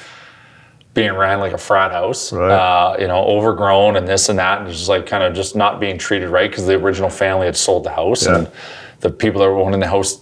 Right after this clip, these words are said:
Speaker 1: were thinking about doing a development or something like that. And so there was an opportunity to buy it because, you know, it had this, it also had commercial zoning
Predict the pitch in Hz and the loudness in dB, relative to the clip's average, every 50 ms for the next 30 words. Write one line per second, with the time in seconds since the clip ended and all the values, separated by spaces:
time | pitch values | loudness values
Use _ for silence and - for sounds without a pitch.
0 | - - - 104 104 98 - 107 101 101 101 90 98 101 95 92 - 104 95 92 | -16 -8 -4 -4 -2 -2 -2 -2 -2 -2 0 0 0 -2 -2 -2 -2 -2 -2 0
1 | 92 90 101 - 98 98 95 95 95 92 95 98 92 85 92 - - 104 98 95 | 0 2 2 4 4 2 2 2 0 0 -2 -2 -2 -4 -4 -2 -2 -2 0 -2
2 | 92 90 87 87 82 85 90 - - 95 87 82 - - - 90 90 85 - - | -2 -2 0 2 2 2 2 2 0 -4 -10 -6 0 2 4 4 4 2 0 -6
3 | - - - - - - - - - _ _ - 107 101 101 101 101 98 - - | -12 -20 -20 -20 -20 -20 -20 -20 -20 _ _ -2 0 0 2 2 0 0 0 -2
4 | 107 104 98 104 101 78 92 92 101 131 127 95 98 - - - - _ - 104 | -2 -2 -2 -2 -2 0 2 2 4 4 4 2 0 -2 -4 -10 -20 _ -6 -6
5 | 98 - 104 101 98 92 90 104 98 90 90 92 92 92 - 104 101 101 101 101 | -2 0 2 2 2 0 -2 -4 -2 0 0 0 0 2 2 2 2 2 2 0
6 | - 95 95 92 87 - - - - 107 110 107 107 110 104 - 107 104 - - | -2 -2 -2 -2 -2 -4 -4 -4 2 4 4 6 6 4 2 2 0 0 -2 -4
7 | 113 113 113 107 120 110 95 104 123 170 147 - | -4 -2 -2 0 0 0 2 4 4 4 2 0